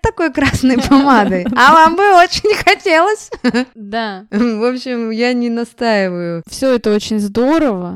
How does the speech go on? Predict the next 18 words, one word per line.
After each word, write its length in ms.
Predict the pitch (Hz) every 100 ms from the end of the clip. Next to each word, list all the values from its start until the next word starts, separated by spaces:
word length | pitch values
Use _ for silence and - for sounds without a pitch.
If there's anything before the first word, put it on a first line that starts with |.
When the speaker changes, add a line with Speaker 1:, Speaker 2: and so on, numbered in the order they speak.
| 202
Speaker 2:
но 160 | 202
как 320 | 202 254 262 240
и 40 |
во 140 | 202
всем, 680 | 196 - - 226 240 262 269
да, 260 | 185 196 233
хорошо 520 | - 220 226 - 254
бы, 120 | 208 190
чтобы 280 | - 185 185
была 320 | 190 190 180
бы 100 | 180
какая-то 420 | 180 185 175 185
золотая 500 | 185 196 202 202 170
середина. 880 | - 190 180 175 185 208 240 208 208 -
Speaker 1:
Да, 580 | 180 175 190 180 160 147 _
и 420 | - 180 185 190 180
в-, 220 | 175 180
напоследок 680 | 190 190 214 - 254 240